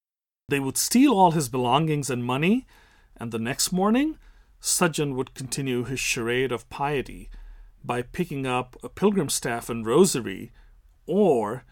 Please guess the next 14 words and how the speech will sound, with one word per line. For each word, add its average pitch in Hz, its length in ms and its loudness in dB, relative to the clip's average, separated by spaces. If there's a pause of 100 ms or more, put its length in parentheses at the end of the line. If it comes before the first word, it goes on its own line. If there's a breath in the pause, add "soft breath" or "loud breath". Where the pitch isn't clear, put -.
(240 soft breath)
spreading 196 560 2
out 160 180 0
a 135 60 -4
carpet - 640 -4 (260)
to 143 120 -4
pray 131 540 0
in 156 140 -2
the 151 100 0
direction 123 480 -2
of 160 140 -6
Mecca. 175 520 -4 (920 soft breath)
The 247 140 4
word 247 340 6
thug 117 600 0